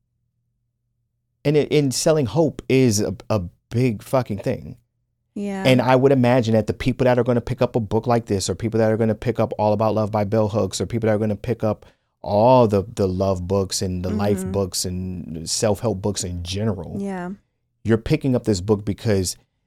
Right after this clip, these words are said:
Speaker 1: there's something in you that, that you see a flaw in you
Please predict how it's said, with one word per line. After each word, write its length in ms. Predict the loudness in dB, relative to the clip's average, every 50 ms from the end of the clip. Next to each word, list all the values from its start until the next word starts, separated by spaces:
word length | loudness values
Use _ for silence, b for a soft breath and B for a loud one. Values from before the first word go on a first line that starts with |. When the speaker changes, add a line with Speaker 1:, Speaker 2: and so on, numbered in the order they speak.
| _ _ _ _
Speaker 1:
there's 360 | -20 -20 -16 -4 -4 0 2
something 320 | 4 4 4 4 4 2 4
in 160 | 4 4 4
you 160 | 4 4 4
that, 380 | 6 6 4 6 4 2 0 -4 _ _ _ _ _ _ _
that 300 | 0 2 2 0 -2 -6 _ _ _ _ _ _ _ _ _ _ _ _
you 280 | -14 -2 0 0 2 2
see 240 | 0 2 4 4
a 60 | 4 2
flaw 640 | 2 0 4 6 6 6 4 2 -2 -4 -8 -10 -12 _ _ _ _ _
in 160 | -2 0 0
you 360 | 0 -2 -4 -6 -8 -12 -14